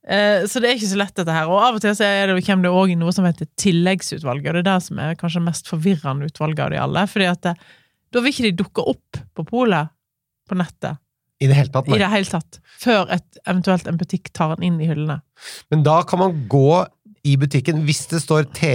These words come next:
Speaker 2: U, altså
Speaker 1: Ja.
Speaker 2: tilleggs-, tilleggsutvalget,
Speaker 1: Hos
Speaker 2: så kan
Speaker 1: oss.
Speaker 2: man gå i en butikk, og så kan man spørre etter den.
Speaker 1: Eller ringe kundesenteret.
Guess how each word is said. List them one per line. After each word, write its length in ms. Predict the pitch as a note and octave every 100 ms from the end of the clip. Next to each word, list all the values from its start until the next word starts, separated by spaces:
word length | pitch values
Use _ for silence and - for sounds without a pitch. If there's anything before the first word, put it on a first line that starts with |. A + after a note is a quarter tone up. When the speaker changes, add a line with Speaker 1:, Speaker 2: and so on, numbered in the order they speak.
| B2+
Speaker 2:
U, 80 | F3+
altså 220 | C#3 B2+
Speaker 1:
Ja. 60 | G3
Speaker 2:
tilleggs-, 380 | C#3+ A2+ - G#2 A2+
tilleggsutvalget, 600 | C#3 G#2+ - G#2 A2 D#3+
Speaker 1:
Hos 80 | G#3
Speaker 2:
så 60 | G3 D#3+
kan 20 |
Speaker 1:
oss. 220 | C#3 -
Speaker 2:
man 200 | D3 D3
gå 140 | C3+ C3+ C#3 C#3 -
i 60 | C3+
en 80 | C3
butikk, 540 | C#3 C#3 G#3+ _ - _ _ _ _ -
og 100 | A#2+
så 40 |
kan 100 | D3+ D3
man 100 | D3
spørre 680 | - - - D3+ F#2+ G#2+ -
etter 400 | C3 - - A#2+
den. 300 | A#2 A2+ A#2 - _ -
Speaker 1:
Eller 200 | A3 F#3
ringe 220 | F3 F3+
kundesenteret. 560 | F3 D3+ D3+ C#3+ -